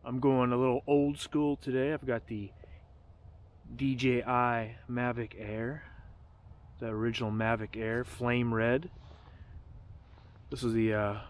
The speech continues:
s-, the drone that started my channel right here. My very first, uh, D J I, uh,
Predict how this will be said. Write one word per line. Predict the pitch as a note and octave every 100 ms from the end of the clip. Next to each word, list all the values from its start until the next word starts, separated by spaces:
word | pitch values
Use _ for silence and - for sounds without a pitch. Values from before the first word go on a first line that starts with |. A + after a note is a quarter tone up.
| - - - - - -
s-, | - - -
the | A#2
drone | A2 C3 B2
that | A#2
started | - B2 A2+
my | A#2 A2+
channel | - B2+ B2 B2
right | B2
here. | C3 B2+ C#3+ - - - - -
My | A2+
very | A2+ A2+ G#2+
first, | A#2 A2+ G#2+ -
uh, | G#2+ G#2+ G2+ G#2
D | A#2+
J | A2+ A#2 A2+
I, | A2+ A2+ A2+ A2+
uh, | A2 G2+ G2+ G2 F#2